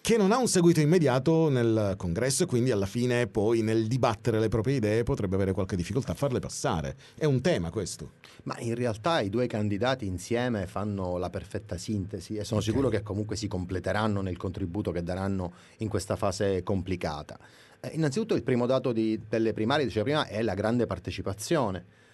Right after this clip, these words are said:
Speaker 2: eh, inaspettata probabilmente, che ti dà il senso che i nostri elettori, quelli che per capirci anche alle regionali in Sicilia hanno votato per il cinquanta per cento solo la lista,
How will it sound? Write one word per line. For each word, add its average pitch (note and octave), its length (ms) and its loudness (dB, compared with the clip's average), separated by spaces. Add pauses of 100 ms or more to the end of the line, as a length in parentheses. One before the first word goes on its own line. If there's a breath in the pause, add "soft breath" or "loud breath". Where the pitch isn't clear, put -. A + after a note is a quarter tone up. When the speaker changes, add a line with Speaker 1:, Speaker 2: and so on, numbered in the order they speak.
(120)
Speaker 2:
eh, G2 180 -4
inaspettata G#2+ 800 0
probabilmente, A2 760 -2
che F#2+ 80 -4
ti A2 100 -4
dà A#2 100 2
il G#2+ 120 0
senso C3+ 380 -2
che A#2 180 0
i A#2+ 140 -2
nostri B2+ 340 -2
elettori, B2 680 0
quelli B2+ 300 0
che F#2+ 100 -4
per G#2 240 -4
capirci B2 560 -2
anche A#2 240 -2
alle G2+ 160 -2
regionali G#2+ 440 -2
in G#2 80 -2
Sicilia G#2+ 360 -2
hanno G2 140 -2
votato G#2 280 -2
per G2+ 100 -2
il F#2 80 -4
cinquanta A2+ 360 -4
per G#2+ 120 -2
cento G#2+ 280 -2
solo A2+ 200 -2
la C3 60 4
lista, G#2 400 -2